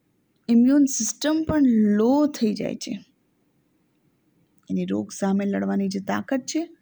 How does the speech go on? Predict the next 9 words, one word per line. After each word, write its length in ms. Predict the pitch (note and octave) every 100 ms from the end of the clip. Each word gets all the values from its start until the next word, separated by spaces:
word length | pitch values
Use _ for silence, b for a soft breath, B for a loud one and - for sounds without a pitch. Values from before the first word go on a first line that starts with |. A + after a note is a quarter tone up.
| b b b _
એ 80 | F#3+
ઓછી 300 | G3 F#3+ A3
થઈ 220 | G3 G3+
જાય 160 | G3+ G3
છે. 160 | G3+ G#3 - b b b b
ત્યાં 280 | - A#3 C4+
સુધી 280 | C4+ A#3+ A3+
કહેવામાં 460 | A3+ A3 G#3+ G#3+
આવ્યું 380 | G#3 A3 C#4